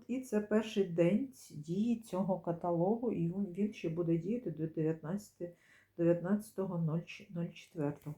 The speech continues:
От тут такі у мене ціни, що по чому, можете собі поставити на паузу, подивитися. Каталог сімнадцять дев'яносто, олівець, е, скільки, е, п'ятдесят дев'ять гривень, пробник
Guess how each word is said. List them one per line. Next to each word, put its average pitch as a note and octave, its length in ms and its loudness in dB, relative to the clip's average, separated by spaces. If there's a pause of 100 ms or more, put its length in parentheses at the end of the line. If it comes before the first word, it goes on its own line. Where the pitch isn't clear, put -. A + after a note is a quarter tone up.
(120)
От G3+ 180 -6
тут E3+ 220 -4 (480)
такі F#3+ 360 -4
у F3 60 0
мене E3 560 4 (220)
ціни, A#3+ 500 -2
що - 280 -4
по E3+ 100 -2
чому, A3+ 420 -2
можете F3 380 -2
собі E3 260 -12
поставити D#3+ 500 -6
на D#3+ 100 -2
паузу, E3 440 -2
подивитися. E3 640 -4
Каталог F#3 560 2
сімнадцять E3+ 600 -4
дев'яносто, G3 680 -4 (1500)
олівець, F#3 840 6 (160)
е, E3 140 2
скільки, - 380 -8 (240)
е, D#3+ 100 2
п'ятдесят E3 640 0 (120)
дев'ять A#3+ 480 2
гривень, G#3+ 400 2 (500)
пробник E3 580 2